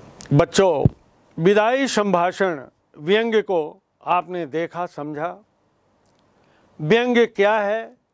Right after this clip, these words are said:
व्यंग्य के कितने तत्व होते हैं, कौन कौन व्यंगकार हुए और बाल मुकुंद गुप्त जी का यह व्यंग्य किस तरह का है,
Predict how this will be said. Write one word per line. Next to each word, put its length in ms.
व्यंग्य 260
के 140
कितने 360
तत्व 340
होते 280
हैं, 160
कौन 240
कौन 240
व्यंगकार 460
हुए 300
और 480
बाल 320
मुकुंद 420
गुप्त 320
जी 200
का 240
यह 160
व्यंग्य 440
किस 220
तरह 200
का 220
है, 220